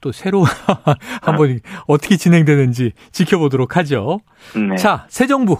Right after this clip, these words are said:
Speaker 1: 오늘 출범했는데 북한과의 관계. 오늘 아까 대북 메시지가 나왔거든요. 취임사에. 어떻게
Speaker 2: 네.
Speaker 1: 전망하십니까?
Speaker 2: 근데 지금 이제 사실상 좀 우려가 되는 부분은 뭐냐면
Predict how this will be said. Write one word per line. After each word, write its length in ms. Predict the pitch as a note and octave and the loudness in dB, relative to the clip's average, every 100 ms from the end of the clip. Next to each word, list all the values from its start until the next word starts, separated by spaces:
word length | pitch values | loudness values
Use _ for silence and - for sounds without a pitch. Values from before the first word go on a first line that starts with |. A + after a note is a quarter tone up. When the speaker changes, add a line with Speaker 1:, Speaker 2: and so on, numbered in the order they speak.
| - | 2
Speaker 1:
오늘 220 | F3+ G3+ | 2 2
출범했는데 1000 | - A#3 G3+ A#3 C4+ G3+ B2 C3+ G2+ - _ _ _ _ - | 2 2 4 4 4 2 0 -2 -4 -8 _ _ _ _ -4
북한과의 840 | E3 - - C4+ C4 A#3+ A#3 A#3+ | -4 -4 0 2 4 4 4 2
관계. 460 | A3+ D#3 C3 G#2 - - | 2 2 2 -2 -8 0
오늘 400 | A#3 B3 G#3 D3 | 2 4 2 0
아까 440 | D3 - F#3 E3 | -2 2 2 2
대북 280 | - D#3+ G3 | 2 2 4
메시지가 460 | G3 D#3 E3 C#3+ F#3 | 2 2 -2 0 -2
나왔거든요. 600 | C#3 A#2 D#3 D#3 B2 F3+ | 0 -2 0 0 0 -2
취임사에. 540 | G#3+ G3 D3+ C#3+ D#3 B3 | -2 -4 -4 -2 -2 -2
어떻게 240 | C3 - C#4 | -4 0 0
Speaker 2:
네. 20 | |
Speaker 1:
전망하십니까? 760 | C4 A3 F3 C#3+ C3+ A2+ - G#3 - - - - - - | 2 4 4 2 -2 -6 -8 -10 -12 -12 -6 -2 -2 -2
Speaker 2:
근데 220 | D#3 F3+ E3 | -2 -2 -2
지금 300 | F3 G3+ F#3+ | -2 -2 -2
이제 500 | D#3+ E3+ E3 C#3+ B2+ | -2 0 2 2 -2
사실상 440 | C3+ E3 F#3 F3+ D#3+ | -4 -6 -6 -6 -4
좀 140 | D3+ | -6
우려가 280 | C3+ E3+ F3+ | -2 0 0
되는 240 | C#3+ C3+ C#3+ | 0 -4 -4
부분은 300 | C#3 D3+ C3 | -4 -2 -2
뭐냐면 760 | G#2+ G#2 G#2 B2 C#3 G2 D#2 | 0 0 0 0 0 -2 -4